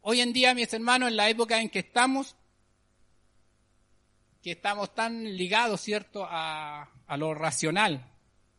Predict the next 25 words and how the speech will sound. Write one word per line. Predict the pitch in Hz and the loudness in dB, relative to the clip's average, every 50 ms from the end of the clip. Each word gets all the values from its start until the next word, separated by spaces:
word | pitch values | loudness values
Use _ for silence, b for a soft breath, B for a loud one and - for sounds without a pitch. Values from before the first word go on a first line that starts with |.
| _ _ _ _ _ _ _ _ _ _ _ _ _ _ _ _ _ _ _ _ _ _ _ _ | _ _ _ _ _ _ _ _ _ _ _ _ _ _ _ _ _ _ _ _ _ _ _ _
Muchas | - 196 214 - 233 226 | -8 -6 2 2 2 8
veces, | 214 254 254 254 - 254 247 247 220 - - _ _ _ _ _ _ _ _ _ _ _ _ | 8 8 8 10 8 4 4 2 0 -4 -10 _ _ _ _ _ _ _ _ _ _ _ _
eh, | - 175 175 175 170 170 170 165 165 160 156 156 - - _ _ _ _ _ _ _ _ _ _ _ _ _ _ _ _ | -8 -6 -6 -6 -6 -8 -8 -10 -10 -12 -12 -14 -18 -20 _ _ _ _ _ _ _ _ _ _ _ _ _ _ _ _
cuando | _ 202 185 190 202 | _ -4 0 4 6
alguien | 220 240 240 226 220 | 6 6 4 2 0
dice, | 233 233 - 202 | 0 -2 -2 -4
"No, | 185 202 233 | -6 -6 -8
es | 226 - | -8 -6
que | - 208 | -6 -6
yo | 190 214 | -4 -4
escuché | 214 - - 170 156 - - 254 | -4 -4 -4 -4 0 4 4 6
la | 269 262 | 6 6
voz | 254 262 269 262 | 6 6 6 6
de, | 254 254 247 240 240 233 220 196 | 6 4 4 2 0 -2 -4 -4
de | 180 190 190 | -2 -2 0
Dios | 190 202 190 196 196 196 - | 2 2 2 2 2 0 -4
y | 190 190 190 185 | -8 -10 -8 -6
Dios | 208 247 262 226 | -4 -2 -2 -2
me | 214 202 | 2 2
habló | 196 185 196 233 | 2 4 4 2
a | 262 269 | 2 2
mi | 247 240 | 2 0
vida", | 247 269 269 277 285 302 - _ _ _ _ _ _ _ _ _ _ _ _ _ _ _ _ _ _ _ _ _ _ _ _ _ _ _ 339 339 330 _ _ _ _ _ _ _ _ _ _ _ _ _ _ _ _ _ _ _ _ _ _ _ _ _ _ _ _ _ _ _ _ _ _ _ _ _ _ _ _ _ _ _ _ _ _ _ _ _ - _ _ _ | 0 0 0 -2 -4 -4 -10 _ _ _ _ _ _ _ _ _ _ _ _ _ _ _ _ _ _ _ _ _ _ _ _ _ _ _ _ _ _ _ _ _ _ _ _ _ _ _ _ _ _ _ _ _ _ _ _ _ _ _ _ _ _ _ _ _ _ _ _ _ _ _ _ _ _ _ _ _ _ _ _ _ _ _ _ _ _ _ -20 _ _ _
muchas | 160 165 180 190 - 214 202 | -4 -4 -2 0 0 0 2
veces | 190 214 214 - - 214 196 - - | 2 2 2 2 2 0 0 -2 -6